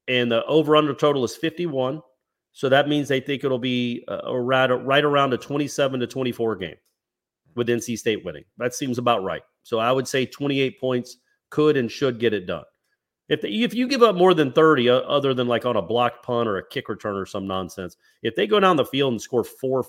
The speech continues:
or five touchdowns against you, that's a bad, bad day. This is not that N C State offense. They, they haven't done that to really almost anyone.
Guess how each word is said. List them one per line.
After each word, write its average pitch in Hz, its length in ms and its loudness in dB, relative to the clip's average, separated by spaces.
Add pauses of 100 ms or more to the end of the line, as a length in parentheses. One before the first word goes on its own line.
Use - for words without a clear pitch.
(140)
or 120 180 0
five 135 400 0
touchdowns 127 500 -4
against 139 320 -10
you, 143 180 -10 (460)
that's 147 160 -2
a 120 120 2
bad, 98 680 0
bad 95 380 -2
day. 80 260 -10 (720)
This 123 160 -2
is 110 160 -8
not 120 400 4 (320)
that 107 300 0
N 107 100 -6
C 101 200 -12
State 92 280 -8
offense. 82 560 -12
They, 98 260 -8
they 107 100 -4
haven't 107 240 -4
done 107 160 -2
that 104 180 -4
to 95 80 -14
really 104 320 -4
almost 95 360 -8
anyone. 85 380 -10